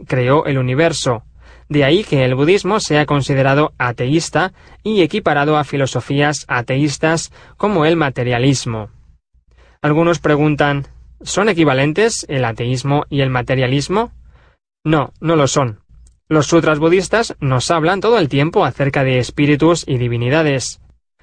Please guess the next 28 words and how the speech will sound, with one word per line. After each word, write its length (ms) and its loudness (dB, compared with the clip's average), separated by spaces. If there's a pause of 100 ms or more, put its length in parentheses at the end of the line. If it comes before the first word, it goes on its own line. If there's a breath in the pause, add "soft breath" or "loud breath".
(420)
Los 160 2
seres 260 2
sensibles 640 0
se 200 -2
mueven 340 4
entre 240 0
los 160 2
seis 320 2
reinos, 580 0 (480 soft breath)
incluyendo 640 2
los 200 2
reinos 680 0
celestial, 760 -2 (180)
fantasmal 800 -2
y 200 0
el 160 -2
asura. 580 0 (580 soft breath)
El 140 2
ateísmo 500 0
del 180 2
que 120 -2
habla 220 2
el 80 0
budismo 420 2
se 160 -2
refiere 400 2
al 140 0
monoteísmo. 920 -2